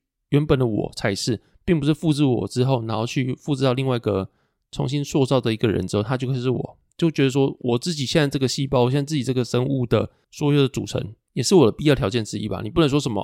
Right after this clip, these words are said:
，“哦，把我复制起来之后，我就不是我了，是那个人，你就是我。”没有那么随便的事情吧。如果你要这样讲的话，其实过去我看到个生物学的内容啊，他说其实你从小时候到长大，全身的细胞，我忘记确切日期，好像是半年到一年内，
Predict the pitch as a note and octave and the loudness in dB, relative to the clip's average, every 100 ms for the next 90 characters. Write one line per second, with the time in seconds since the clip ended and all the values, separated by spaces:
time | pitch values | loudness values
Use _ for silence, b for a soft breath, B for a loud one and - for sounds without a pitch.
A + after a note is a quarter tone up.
0 | - A2+ A#2+ G2 C#3 C3 B2 F#2 A2+ A2 | -2 0 -2 -2 -4 -4 -2 0 0 0
1 | G#2 B2 A#2 B2+ G#2 - - - C3+ B2+ | 0 0 -2 -2 -2 -4 -6 -4 -2 -2
2 | A2 G#2 A2+ C3 G#2 - _ _ _ _ | -2 -4 -2 -2 -2 -6 _ _ _ _
3 | - D3 C3+ C3 A2+ G#2 G#2 A2 G#2+ F#2 | -4 -2 0 -2 -2 0 0 -2 -4 -8
4 | - - - - E3 F3 D#3+ F3+ D3+ F#2+ | -10 -12 -18 -8 0 2 2 0 0 0
5 | A#2 A2 A#2+ B2 A2 - _ _ _ _ | -2 -2 -4 -4 -4 -10 _ _ _ _
6 | _ _ G#3+ F#3+ B2+ D3 C3+ C#3 C#3 B2 | _ _ 2 2 2 0 0 0 -2 0
7 | G#2+ F#2+ G2+ A2 - - A2 A#2+ A#2 A#2+ | 0 0 -2 -4 -4 -8 -8 -6 -2 -2
8 | - B2 C#3 G#2 A#2 A#2 - G#2 - G2+ | -2 -4 -6 -4 -6 -4 -2 -2 -2 -2
9 | B2 A2+ A#2+ A2+ - E2+ G2 - _ _ | 0 2 0 0 -6 -2 -2 -2 _ _
10 | _ _ _ - C#3+ C3 F#3+ D3+ D#3 A2+ | _ _ _ -2 -2 2 2 2 0 0
11 | G2 G2+ B2+ _ _ _ - A#2+ E3+ F#3+ | 0 -2 -6 _ _ _ -6 2 2 2
12 | F3 - - E3+ C3+ C#3+ A#2+ A#2+ F2 F#2+ | -4 -2 0 0 0 -2 -4 -6 -4 -4
13 | B2 C#3 - - B2+ A2+ G2+ A#2+ C3+ A#2+ | -4 -6 -4 -2 -2 -2 -2 -2 -2 -2
14 | G2 G2 | -4 -6